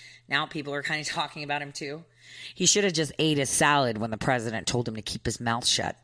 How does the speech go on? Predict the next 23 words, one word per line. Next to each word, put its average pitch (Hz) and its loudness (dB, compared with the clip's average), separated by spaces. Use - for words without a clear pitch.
'cause 139 -10
that's 151 4
exactly 131 0
what 92 -2
happened. 123 -6
"Rex, - 0
just - -2
eat - -2
your - -2
salad," - -4
when 123 -4
he 127 0
was 110 -2
talking - -4
with 123 -2
the 117 -4
Chinese. - -8
Why? 180 0
Because, 311 2
see, 311 2
Rex 311 0
was 294 0
important. 247 -4